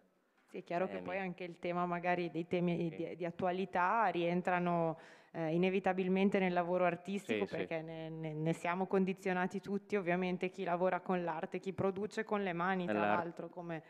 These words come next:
Speaker 1: come
Speaker 2: Scusa.
Speaker 1: voi, eh, inevitabilmente, eh, rispecchia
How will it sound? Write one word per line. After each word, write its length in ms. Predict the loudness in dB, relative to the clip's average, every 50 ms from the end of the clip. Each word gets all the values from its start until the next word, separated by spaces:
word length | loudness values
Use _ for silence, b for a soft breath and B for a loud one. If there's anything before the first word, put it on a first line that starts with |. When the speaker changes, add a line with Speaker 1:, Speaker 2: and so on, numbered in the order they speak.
| B B B B B B
Speaker 1:
come 140 | -6 -6 -6
Speaker 2:
Scusa. 100 | -4 -2
Speaker 1:
voi, 800 | 0 0 0 0 -2 -4 -4 -4 -4 -4 -4 -4 -2 -4 -4 -6 B B B B B B
eh, 1080 | -8 -6 -4 -4 -2 -2 -2 -2 -2 -4 -4 -4 -4 -4 -6 -6 -6 -6 -6 -8 -8 -12 -14 _ -16 -14 -14 -14 -16 -18 -18 -18 -18 -18 -18 -18 -20 -18 -12 -6
inevitabilmente, 960 | -2 -2 -2 0 -2 -2 -2 -2 -2 0 0 2 2 4 4 4 4 2 2
eh, 880 | 2 2 2 0 0 0 0 2 2 2 0 -2 -6 -10 -10 -10 -10 -8
rispecchia 840 | -8 -8 -8 -6 -4 -4 -4 -4 -6 -6 -4 -2 -2 -2 -2 -4